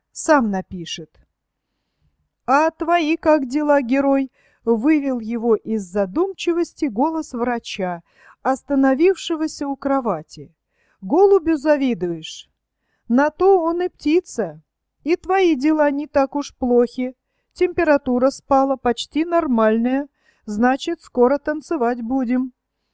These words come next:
Он откинул простыню, распахнул ворот рубашки, приложил к груди фонендоскоп,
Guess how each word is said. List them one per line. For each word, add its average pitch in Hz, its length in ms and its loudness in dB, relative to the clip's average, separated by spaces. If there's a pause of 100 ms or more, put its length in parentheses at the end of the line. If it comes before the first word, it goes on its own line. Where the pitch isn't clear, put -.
(300)
Он 359 260 -4 (160)
откинул 311 600 -2
простыню, 226 840 -4 (280)
распахнул 277 880 -2
ворот 233 560 0
рубашки, 202 680 -2
приложил 233 680 -4
к 220 40 -10
груди 220 420 -2
фонендоскоп, 220 1200 -4